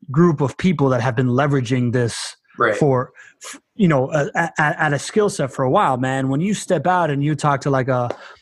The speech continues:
Speaker 1: commercial real estate broker and they're like, "Well, what do you mean, uh, Facebook? That's, like, what my kid's on," or something like that, <laughs> right?
Speaker 2: Right. Yeah.
Speaker 1: Um, so, so I think it's, it's very interesting that you bring up, and, and I,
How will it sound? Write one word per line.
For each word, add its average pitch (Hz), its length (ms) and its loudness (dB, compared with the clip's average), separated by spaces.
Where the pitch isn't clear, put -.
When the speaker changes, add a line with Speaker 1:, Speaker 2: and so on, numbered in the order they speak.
Speaker 1:
commercial 165 400 0
real 143 220 2
estate 123 260 -4
broker 123 420 0
and 123 140 0
they're 131 100 2
like, 127 220 -2
"Well, 196 240 2
what 180 80 0
do 220 80 -2
you 208 60 0
mean, 226 280 0
uh, 156 340 0
Facebook? 147 460 -2
That's, 143 180 0
like, 165 120 0
what 165 100 0
my 170 140 0
kid's 196 320 0
on," 135 260 0
or 123 60 -2
something 131 260 -4
like 123 140 -2
that, 127 200 -4
<laughs> 226 120 2
right? 196 260 -2
Speaker 2:
Right. 117 320 0
Yeah. 139 300 2
Speaker 1:
Um, 143 220 -8
so, 165 400 0
so 160 200 -2
I 147 100 2
think 180 240 -2
it's, 160 320 -6
it's 156 180 -6
very 175 300 -2
interesting 165 240 -6
that 151 100 -2
you 143 140 0
bring 151 240 -2
up, 143 180 -2
and, 196 240 0
and 185 140 2
I, 240 160 0